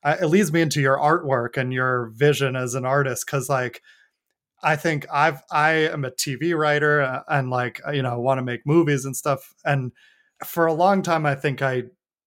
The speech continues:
was kind of politically progressive, but, like, didn't really have so much of a mission. And in the last few years, as I've come out, my mission has crystallized, and it's really become what you're saying is, like,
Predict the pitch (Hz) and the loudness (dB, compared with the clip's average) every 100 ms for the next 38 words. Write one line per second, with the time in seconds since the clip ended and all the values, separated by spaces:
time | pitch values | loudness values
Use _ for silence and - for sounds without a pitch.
0 | _ 139 139 - 170 160 139 - 131 139 | _ -4 -4 -2 0 0 0 -4 -2 -2
1 | 139 147 143 151 127 131 127 147 135 - | 0 0 0 -2 0 0 0 0 -2 -2
2 | 143 143 127 - 147 151 139 143 135 127 | -2 -2 -4 -2 -2 0 0 0 2 0
3 | 135 127 - 131 131 - 131 117 110 123 | -2 -2 -4 -2 -2 -4 -4 -6 -6 -6
4 | - 143 139 139 - _ 147 147 165 165 | -4 -2 -4 -8 -20 _ -2 0 2 4
5 | 175 185 - 165 156 196 147 131 135 131 | 4 2 2 0 2 2 2 2 0 0
6 | 131 - 135 131 151 123 120 147 147 135 | -2 -4 -4 0 2 2 -4 -8 -6 -4
7 | 123 139 147 147 127 120 113 - - - | -2 -2 0 -2 -4 -4 -6 -8 -8 0
8 | 175 175 160 131 120 143 139 139 135 - | 0 2 0 0 -2 -4 -4 -4 -4 -2
9 | 139 175 151 127 - 135 127 123 _ _ | 2 4 4 0 -6 -6 -6 -8 _ _
10 | _ _ _ 127 143 147 127 - 160 180 | _ _ _ -4 -4 -2 -4 0 2 2
11 | 123 117 120 - 127 120 | 0 -4 -6 -4 -4 -6